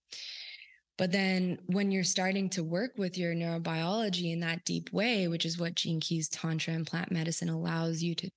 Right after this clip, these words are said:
do, you can then find harmonic resonance and alignment within those three bodies, so that when it comes to things like manifesting your deepest desires or even knowing what they are, it's that much more clear. A lot of it has to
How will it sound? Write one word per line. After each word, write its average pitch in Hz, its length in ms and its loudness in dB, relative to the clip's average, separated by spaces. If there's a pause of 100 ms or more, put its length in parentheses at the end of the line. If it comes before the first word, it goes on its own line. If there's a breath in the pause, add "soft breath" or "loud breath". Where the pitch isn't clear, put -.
(160)
do, 196 500 0 (260 loud breath)
you 180 120 0
can 165 200 0
then 160 240 -2 (140)
find 160 260 -2 (140)
harmonic 160 880 0
resonance 165 540 0
and 165 100 0
alignment 160 500 0
within 160 240 0
those 156 220 0
three 165 220 -2
bodies, 185 640 0 (280 loud breath)
so 175 160 0
that 165 200 0
when 165 140 2
it - 160 -2
comes 185 540 2
to 175 140 0
things 160 400 0
like 156 200 0 (220 loud breath)
manifesting 156 920 0
your 156 140 0
deepest 156 400 -2
desires 160 600 0 (240)
or 180 140 4
even 160 360 2
knowing 165 420 0
what - 180 -4
they - 240 -4
are, 196 360 0 (440 loud breath)
it's 170 260 0
that 160 300 0
much 156 280 0
more - 200 -4
clear. - 420 0
A 170 80 2
lot 160 480 0
of 165 80 2
it - 100 -2
has - 300 -2
to 165 180 0